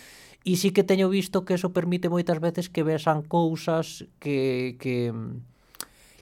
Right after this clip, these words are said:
que se imprenden de cousas que por outros xeitos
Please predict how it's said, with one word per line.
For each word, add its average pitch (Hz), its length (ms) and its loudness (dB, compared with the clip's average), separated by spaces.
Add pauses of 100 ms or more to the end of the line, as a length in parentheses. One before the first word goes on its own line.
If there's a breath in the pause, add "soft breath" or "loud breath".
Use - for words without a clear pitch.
que 156 80 0
se - 80 0
imprenden 175 560 6
de 156 80 2
cousas 175 480 2
que 156 500 -4
por 160 140 6
outros 165 320 0
xeitos 175 480 -2